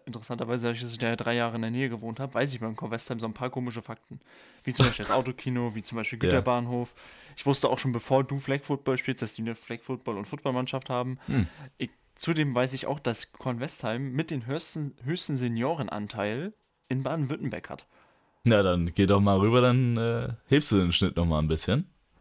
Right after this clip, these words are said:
Speaker 1: Ach so, ich dachte wegen der Frauen.
Speaker 2: Das, <laughs> okay.
Speaker 1: <laughs> Die Bitches
Speaker 2: Das
Speaker 1: müssen
Speaker 2: ha-,
Speaker 1: geklärt
Speaker 2: das
Speaker 1: werden,
Speaker 2: hast du
Speaker 1: ja.
Speaker 2: jetzt gesagt, ja.
Speaker 1: Die,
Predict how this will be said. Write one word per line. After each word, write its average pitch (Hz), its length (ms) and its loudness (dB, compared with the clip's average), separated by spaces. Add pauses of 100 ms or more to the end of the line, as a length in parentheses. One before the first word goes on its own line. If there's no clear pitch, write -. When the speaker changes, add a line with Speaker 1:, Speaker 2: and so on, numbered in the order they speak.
(540)
Speaker 1:
Ach 113 80 -10
so, 123 140 -4
ich 113 80 -6
dachte 117 300 -2
wegen 113 120 0
der 104 80 -2
Frauen. 101 380 -2 (420)
Speaker 2:
Das, 104 160 4
<laughs> 160 420 6
okay. - 420 2
Speaker 1:
<laughs> - 80 0
Die 131 400 4
Bitches 151 480 4
Speaker 2:
Das 123 120 8
Speaker 1:
müssen 135 120 8
Speaker 2:
ha-, - 20 4
Speaker 1:
geklärt - 340 4
Speaker 2:
das 107 100 8
Speaker 1:
werden, 123 100 8
Speaker 2:
hast 117 180 2
du 160 60 8
Speaker 1:
ja. 196 80 6
Speaker 2:
jetzt 135 200 6
gesagt, 104 400 2
ja. 120 60 0
Speaker 1:
Die, 135 180 2